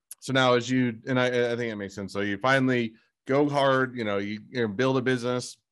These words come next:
it's successful, you can make a good exit. And then as you're taking that break, it gives you time to reflect, and probably all those things that you'd,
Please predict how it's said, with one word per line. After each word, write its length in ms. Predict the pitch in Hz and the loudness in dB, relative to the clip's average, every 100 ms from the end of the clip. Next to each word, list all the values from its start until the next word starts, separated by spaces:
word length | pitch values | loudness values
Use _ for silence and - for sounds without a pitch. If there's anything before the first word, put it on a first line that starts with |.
| - | -6
it's 260 | 123 113 104 | -2 -2 -4
successful, 600 | 120 113 131 131 135 127 | -8 -2 0 0 -2 -4
you 60 | 117 | -4
can 180 | 110 | -4
make 220 | 110 110 104 | -4 -4 -4
a 80 | |
good 160 | 92 98 | -2 0
exit. 600 | 131 131 135 127 120 113 _ _ | 0 0 0 2 2 -2 _ _
And 140 | 113 113 | -4 0
then 160 | 117 | 2
as 220 | 110 110 110 | 2 0 -4
you're 80 | |
taking 340 | 104 120 117 110 | -6 -6 -4 -2
that 220 | 104 87 | -2 0
break, 320 | 107 110 98 | 0 0 -2
it 80 | 92 | -6
gives 200 | 101 98 | -6 -6
you 60 | 92 | -6
time 260 | 107 104 | -4 -2
to 40 | 95 | -2
reflect, 500 | 98 - 127 117 110 | -4 0 2 2 -2
and 140 | 98 | -4
probably 300 | 107 101 104 | 0 0 0
all 100 | 101 | -2
those 200 | 98 92 | -2 -6
things 260 | 101 98 90 | -8 -8 -8
that 80 | 92 | -6
you'd, 280 | 95 85 | -6 -6